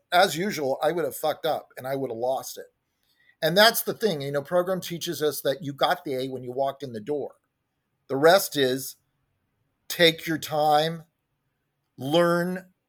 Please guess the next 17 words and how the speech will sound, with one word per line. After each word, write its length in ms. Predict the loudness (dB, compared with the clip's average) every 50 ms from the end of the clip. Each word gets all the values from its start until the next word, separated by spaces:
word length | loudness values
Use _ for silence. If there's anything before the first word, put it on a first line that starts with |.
| _ _ _ _ _ _ _ -4
take 260 | -2 0 0 0 -2
your 80 | -6 -6
steps 520 | -6 0 2 2 2 2 0 -4 -12 -12 _ _ _ _ _ _
one 320 | -14 -6 -2 0 0 0 0
at 120 | 0 -2
a 60 | -4
time. 340 | -6 -6 -4 -4 -4 -4 -2
Don't 320 | 0 0 0 0 0 -2
rush 580 | 2 4 4 4 4 0 -4 -16 -18 -18 -20 _ _ _ _ _ _ _ _ _
into 240 | -8 -6 -6 -6 -6
the 120 | -2 0 0
other 180 | 0 0 -2
step. 360 | -6 -4 0 2 2 2 0 -2 _ _ _ _ _ _ _ _ _ _ _ _ _ _ -2
And 100 | 2 2
I'm 140 | 2 4
like, 220 | 6 6 4 4 6
lately, 420 | 6 4 4 4 0 -6 -10 -12